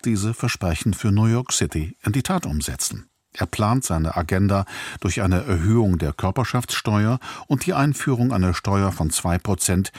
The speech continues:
für die reichsten New Yorker zu finanzieren. Dazu muss er jedoch mit der New Yorker Stadtpolitik zusammenarbeiten und der Gouverneurin von New York verhandeln, die sich gegen neue Einkommenssteuer ausgesprochen hat,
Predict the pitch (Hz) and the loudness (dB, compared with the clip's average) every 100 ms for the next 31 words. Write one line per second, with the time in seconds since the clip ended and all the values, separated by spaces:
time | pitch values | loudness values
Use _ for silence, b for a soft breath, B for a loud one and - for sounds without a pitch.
0 | B - 104 104 92 87 - - 85 87 | B -4 0 0 2 2 0 -2 0 2
1 | 90 78 76 - 71 73 80 - 78 65 | 2 0 -2 -4 -4 -4 -6 -4 -4 -2
2 | - - - - B B B B B 104 | -4 -4 -10 -14 B B B B B -2
3 | - 123 110 135 - 127 110 107 101 131 | 2 4 6 4 2 2 2 2 2 -2
4 | - 95 98 - - - 87 80 80 87 | 0 2 2 0 -4 -2 -2 0 0 0
5 | 85 95 - 95 - - 139 - 82 80 | 2 0 0 -2 0 -2 -4 -4 -6 -4
6 | - 90 - 90 107 120 143 120 127 135 | -4 -4 -2 0 2 2 2 0 0 2
7 | 127 127 151 165 B B B - 101 107 | 2 2 0 -2 B B B -2 0 2
8 | 117 113 110 101 95 92 107 98 107 101 | 4 6 6 4 2 0 2 4 4 4
9 | 80 82 - - 120 165 127 95 85 82 | 2 0 -2 -2 0 2 4 4 0 -2
10 | B B B 113 - 123 - - 147 101 | B B B -4 -2 -4 -6 -2 0 2
11 | 87 76 - 92 78 73 90 82 - 69 | 0 -2 0 2 2 0 0 -2 -2 -2
12 | 71 71 - 76 69 65 85 - - - | -2 -2 -2 -2 -2 -2 -4 -4 -6 -6
13 | - 76 - - | -6 -4 -4 -8